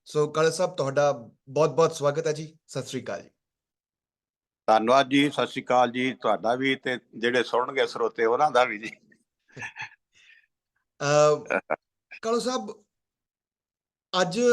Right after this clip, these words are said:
Speaker 1: ਆਪਾਂ ਗੱਲ ਕਰਦੇ ਹਾਂ ਪੰਜਾਬ ਦੀ, ਕਿਉਂਕਿ ਪੰਜਾਬ ਦੇ ਵਿੱਚ ਜਿਹੜੀ ਵਰਤਮਾਨ ਸਰਕਾਰ ਆ,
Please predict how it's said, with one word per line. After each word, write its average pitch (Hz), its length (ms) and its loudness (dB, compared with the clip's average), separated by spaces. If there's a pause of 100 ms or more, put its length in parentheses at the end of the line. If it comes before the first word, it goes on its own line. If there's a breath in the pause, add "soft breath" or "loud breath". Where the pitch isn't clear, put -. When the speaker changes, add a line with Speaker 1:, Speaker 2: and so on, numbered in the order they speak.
Speaker 1:
ਆਪਾਂ 202 340 0
ਗੱਲ 160 380 -4
ਕਰਦੇ 147 300 -4
ਹਾਂ 160 60 -2
ਪੰਜਾਬ 147 640 0
ਦੀ, 180 100 -6
ਕਿਉਂਕਿ 196 200 -10
ਪੰਜਾਬ 147 460 -2
ਦੇ 190 60 -6
ਵਿੱਚ 196 120 -8
ਜਿਹੜੀ 214 140 -6
ਵਰਤਮਾਨ 190 500 0
ਸਰਕਾਰ 160 580 0
ਆ, 147 200 -4